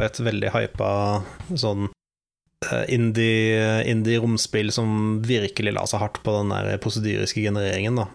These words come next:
hvor, ja, de genererte liksom en hel galakse og, eh, masse planeter og dyr og, og, så, og s-, til og med sp-, språk og alt mulig, liksom. Eh, alt skulle liksom være prosedyrisk og i en helt enorm skala.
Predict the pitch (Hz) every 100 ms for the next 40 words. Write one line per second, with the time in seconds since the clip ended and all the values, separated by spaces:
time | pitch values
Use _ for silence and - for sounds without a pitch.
0 | _ 107 101 104 - _ _ _ _ _
1 | 101 101 113 113 107 98 - 107 107 -
2 | 113 104 110 107 - - 101 101 101 104
3 | 107 104 101 101 - _ _ _ _ -
4 | 113 101 101 104 101 113 113 113 110 98
5 | - 110 104 101 101 98 101 107 101 101
6 | 98 101 101 101 85 - - - 127 120
7 | 127 107 - - 113 104 - - - -
8 | - - 120 107 - - 113 117 107 104
9 | - 120 120 123 - 113 113 113 - 117
10 | - 123 110 113 107 117 113 107 101 104
11 | - - 107 104 104 104 107 101 110 104
12 | 107 - 101 131